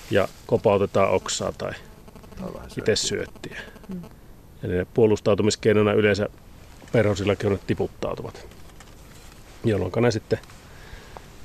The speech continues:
Speaker 1: tiputtautuu suoraan haaviin ja siitä sitten tarpeen mukaan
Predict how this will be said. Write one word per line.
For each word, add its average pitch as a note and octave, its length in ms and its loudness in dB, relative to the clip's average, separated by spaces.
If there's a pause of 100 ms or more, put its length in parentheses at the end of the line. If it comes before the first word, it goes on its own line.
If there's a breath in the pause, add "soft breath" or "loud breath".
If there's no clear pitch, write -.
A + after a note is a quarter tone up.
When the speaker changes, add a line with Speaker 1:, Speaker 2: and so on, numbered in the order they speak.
(240 loud breath)
Speaker 1:
tiputtautuu G#2 580 0
suoraan G2+ 400 4
haaviin F#2 400 2
ja E2+ 100 -4 (1080 soft breath)
siitä A2+ 300 -2
sitten C3+ 240 0 (300)
tarpeen G2+ 400 2
mukaan F#2+ 340 2